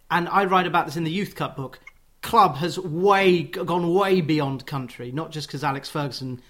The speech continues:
didn't like his players playing for, he, he stopped him, he stopped Ryan Giggs playing in friendlies for Wales for ten years,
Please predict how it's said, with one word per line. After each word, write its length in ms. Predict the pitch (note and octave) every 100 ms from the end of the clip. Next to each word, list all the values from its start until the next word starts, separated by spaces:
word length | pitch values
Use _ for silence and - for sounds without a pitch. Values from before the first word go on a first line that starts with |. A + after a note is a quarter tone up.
| _ _ C#3
didn't 380 | D#3 C#3+ C#3+ D3
like 400 | C3+ C#3 - - _ _ _
his 180 | - C#3+
players 640 | - D#3 C#3+ C3 A#2+ - - _ _ _ -
playing 280 | D#3 C#3+ C3
for, 140 | -
he, 100 | D3
he 160 | D3 G3
stopped 360 | - A#3+ - G3
him, 160 | F3+
he 80 | F#3+
stopped 220 | D#3 A#3
Ryan 220 | G3+ F#3+ F3+
Giggs 240 | F3+ -
playing 260 | - E3+ D#3+
in 80 |
friendlies 400 | D3+ F3 D#3 C3+
for 120 | - C#3+
Wales 320 | C#3 B2 A2+
for 100 | -
ten 280 | - C3+ B2
years, 300 | A2 G#2+